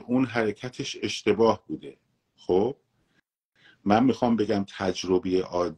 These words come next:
جمعی، اینو در مورد تجربهٔ جمعی هم می‌تونی به کار ببری. اگر ما قرار بود بزنیم آدما رو، بگیم: «تو مثلاً پسر همون کسی هستی که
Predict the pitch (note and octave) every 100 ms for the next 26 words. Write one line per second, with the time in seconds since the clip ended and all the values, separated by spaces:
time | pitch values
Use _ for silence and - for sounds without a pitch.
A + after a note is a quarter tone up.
0 | _ - F2+ E2+ D#2+ - F2+ G#2+ C3 D3
1 | _ _ A2 A2+ A#2 G2+ F2+ F2 F2+ -
2 | F#2 E2+ E2+ E2+ F2 E2 F2+ E2+ E2 G#2
3 | B2 C#3 D3 E3 D3+ - G2 F2+ D#2+ -
4 | - - G2+ C3 C3 B2+ - G2+ G#2 G2+
5 | G2 G2+ _ D3 D#3+ D3 C3+ A#2 F#2+ F#2+
6 | F#2+ F#2+ F2+ E2 A2+ C3+ C#3 - - D#3+
7 | C#3 B2 - _ _ _ _ _ _ -
8 | - F#2+ G2 F#2+ G#2+ - G#2+ A2+ A2+ -
9 | _ - B2+ A#2+ D3 D3 D3+ - D#3 D#3+
10 | D#3+ D#3 F3 F3 E3 D3+ - - D3 -
11 | C#3+